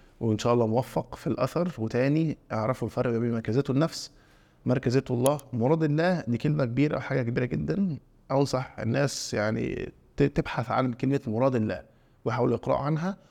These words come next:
مراد الله منك ممكن يكون أنت حاجة صغيرة خالص، مش لازم تكون حاجة كبيرة وتكون مكسر الدنيا وعندك عامل سد كبير خالص، تكون حاجة صغيرة،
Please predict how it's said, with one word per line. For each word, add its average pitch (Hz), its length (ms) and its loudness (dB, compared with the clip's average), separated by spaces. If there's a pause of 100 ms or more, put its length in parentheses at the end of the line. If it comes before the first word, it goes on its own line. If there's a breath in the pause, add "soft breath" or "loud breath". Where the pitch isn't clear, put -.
(140 soft breath)
مراد 143 200 4
الله 175 180 4
منك 202 380 4
ممكن 160 160 0
يكون 180 200 0
أنت 180 200 0
حاجة 170 340 0
صغيرة 170 280 0
خالص، - 500 -4
مش 104 100 -2
لازم 135 140 2
تكون 135 140 -2
حاجة 139 180 0
كبيرة 151 340 2
وتكون 143 340 0
مكسر 143 340 -2
الدنيا 147 360 0
وعندك 135 560 -2
عامل 147 360 0
سد 139 300 0
كبير 147 440 2
خالص، 131 320 -2
تكون - 200 -10
حاجة 139 160 2
صغيرة، 135 380 0